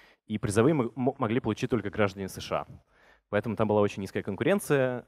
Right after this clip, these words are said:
э, русскоговорящих дата-сайентистов там не было. Вот, и победил человек, который н-,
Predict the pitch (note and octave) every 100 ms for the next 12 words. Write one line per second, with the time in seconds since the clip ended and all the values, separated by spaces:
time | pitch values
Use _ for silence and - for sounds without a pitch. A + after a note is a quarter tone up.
0 | - G2+ F#2 F2+ G#2 G2 G2+ G2 - F#2
1 | - F#2+ - - - F#2+ F#3 D3+ C3 B2+
2 | - - - _ G2+ G2 G2 G#2 C3+ D3
3 | A#2 B2+ A2 - G2+ F#2+ F#2+ G2+ - -
4 | B2